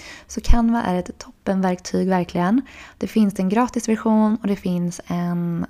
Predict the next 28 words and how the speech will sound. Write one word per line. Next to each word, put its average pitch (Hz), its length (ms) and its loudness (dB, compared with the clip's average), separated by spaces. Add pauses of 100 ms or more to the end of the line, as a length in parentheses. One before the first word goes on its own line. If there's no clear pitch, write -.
(100)
där 170 280 -2
man 170 500 -4
betalar. 226 640 -4 (100)
Varför 269 360 -2
det 190 60 0
här 175 140 2
är 175 80 2
bra 175 380 2
är 175 140 0
av 175 100 0
samma 220 340 2
anledning 180 460 0
som 170 360 -2
för 170 520 -2 (500)
varför 185 340 -2
du 180 140 0
ska 180 200 -4
ha 165 480 -2
affirmationer 170 1080 -4
på 180 240 -6
platser 180 420 -6
som 175 180 -4
du 175 60 -4
ser - 260 -6
ofta. 226 460 -2 (520)
Just 240 260 -6
för 208 140 0
att 190 420 -4